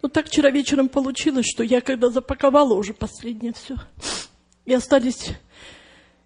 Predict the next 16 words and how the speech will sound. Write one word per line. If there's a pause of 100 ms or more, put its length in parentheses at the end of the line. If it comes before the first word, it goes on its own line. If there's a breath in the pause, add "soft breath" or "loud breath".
кроссовки,
которые
я
купила
для
своей
внучки.
Он
их
находит
и
говорит:
"Да
ты
что,
ты